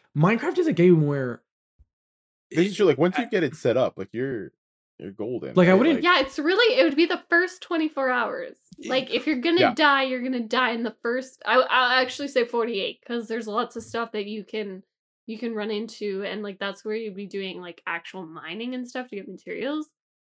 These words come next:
Speaker 3: right? Is, like, the first
Speaker 2: Yeah.
Speaker 3: forty-eight hours for
Speaker 2: Yeah,
Speaker 3: sure is
Speaker 2: hundred percent.
Speaker 3: just super dangerous. Like, super dangerous. And then from that, like,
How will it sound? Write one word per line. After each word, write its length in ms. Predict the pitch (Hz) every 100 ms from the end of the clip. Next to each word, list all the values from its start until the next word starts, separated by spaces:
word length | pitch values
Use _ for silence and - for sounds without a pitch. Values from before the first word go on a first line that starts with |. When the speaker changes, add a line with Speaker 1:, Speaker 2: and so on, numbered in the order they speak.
| _ _
Speaker 3:
right? 220 | 196 220
Is, 180 | 220 208
like, 160 | 220 220
the 100 | 285
first 340 | 359 359 339
Speaker 2:
Yeah. 120 | 240 269
Speaker 3:
forty-eight 300 | 254 233 214
hours 340 | 208 190 175
for 180 | - 262
Speaker 2:
Yeah, 120 | 110
Speaker 3:
sure 280 | - 277 233
is 180 | - 208
Speaker 2:
hundred 160 | 117
percent. 260 | 196 233 - _ _ _
Speaker 3:
just 80 | -
super 540 | - - 339 - 262
dangerous. 880 | 220 226 208 220 - 170 - - - _ _ _ _ _ _ _ _ _
Like, 220 | 220 233
super 580 | - - 330 320 311 277
dangerous. 600 | 247 240 226 190 175 180
And 180 | - 254
then 160 | 269
from 280 | 262 254 240
that, 460 | 254 311 214 202 208
like, 260 | 220 -